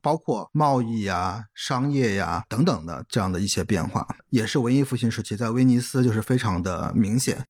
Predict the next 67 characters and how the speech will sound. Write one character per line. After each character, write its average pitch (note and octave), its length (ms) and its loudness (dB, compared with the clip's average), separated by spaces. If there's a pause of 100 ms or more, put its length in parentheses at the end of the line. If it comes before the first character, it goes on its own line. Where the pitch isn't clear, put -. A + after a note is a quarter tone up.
(140)
能 A2 100 -2
看 B2+ 140 -2
到 G#2+ 140 -2
大 D3+ 240 -4
量 A2+ 220 -4
的 F#2 160 -8
商 C3+ 300 0
品 - 220 -8
的 F#2 160 -6
进 B2+ 180 2
入 G#2+ 280 2 (160)
啊， F#2 180 -2
这 G#2+ 100 -6
种 F2+ 180 -6
贸 B2+ 280 0
易 G2+ 120 -6
的 D#2 140 -8
发 A2 220 -2
生， A#2 320 4 (100)
大 B2+ 140 -4
量 A2 160 -8
的 A2 100 -10
优 C#3 220 4
质 C3 160 0
的 F#2+ 240 -2
皮 - 180 0
草 - 320 -2
啊、 F2 320 2 (220)
丝 - 260 2
绸 G2 240 2
啊 A2 140 4
的 G#2+ 100 0
出 A#2 240 -2
现。 G#2 340 -2
所 A#2+ 160 2
以 A#2 40 6
我 A2+ 80 4
们 G2+ 120 0
看 C#3+ 200 -4
到 A#2 180 -4
像 A#2 280 -2
文 A#2 120 4
艺 C#3+ 80 6
复 C3+ 160 0
兴 C#3 240 4
时 G#2+ 160 0
期 A2+ 340 4
在 A2 340 -4
威 B2 120 2
尼 C3 100 6
斯 C3 160 -2
画 B2+ 160 -2
派 A#2 140 -2
中 A2 140 2
间， A2 180 2
像 G2 400 -4
提 - 180 -8
香 A#2+ 280 -2 (180)
就 A2+ 80 -8
有 F2+ 120 -6
非 - 120 -4
常 A#2 180 -4
艳 D3+ 160 4
丽 A2+ 60 4
的 F2 100 -2
颜 D#2 240 0
色。 - 300 -2